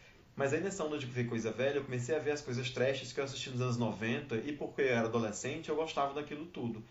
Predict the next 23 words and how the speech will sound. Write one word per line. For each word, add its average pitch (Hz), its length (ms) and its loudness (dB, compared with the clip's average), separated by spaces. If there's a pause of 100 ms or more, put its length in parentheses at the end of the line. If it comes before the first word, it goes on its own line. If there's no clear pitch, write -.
(200)
Aí 165 140 2
eu 180 80 4
baixei 170 320 2
o 147 80 0
filme 139 260 -6
do 123 60 -2
Street 120 240 -4
Fighter 117 480 2
pra 113 120 -2
assistir, 120 840 2 (240)
eu 151 120 4
reassisti 143 320 2
o 127 40 -2
filme 131 220 -6
do 123 80 2
Mortal 117 420 0
Kombat, 120 680 4
eu 160 140 2
tô 170 100 -4
revendo 139 480 2
a 131 60 2
série 123 340 4
Pânico, 139 800 2